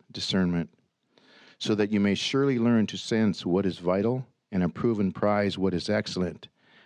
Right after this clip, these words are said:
and of real value, recognizing the highest and the best, distinguishing the moral differences, and that you may be untainted and pure and unerring and blameless, so that with heart sincere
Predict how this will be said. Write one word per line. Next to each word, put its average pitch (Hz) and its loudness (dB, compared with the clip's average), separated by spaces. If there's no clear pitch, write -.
and 92 2
of 87 0
real 98 4
value, 90 0
recognizing 107 2
the 92 0
highest 107 2
and 92 0
the 90 -2
best, 104 -2
distinguishing 113 2
the 90 4
moral 92 4
differences, 87 -2
and 95 -2
that 85 -2
you 104 2
may 107 4
be 92 2
untainted 104 2
and 82 -4
pure 92 2
and 101 -6
unerring 98 2
and 87 0
blameless, 87 2
so - 0
that 87 -2
with 87 -4
heart 101 -2
sincere 92 0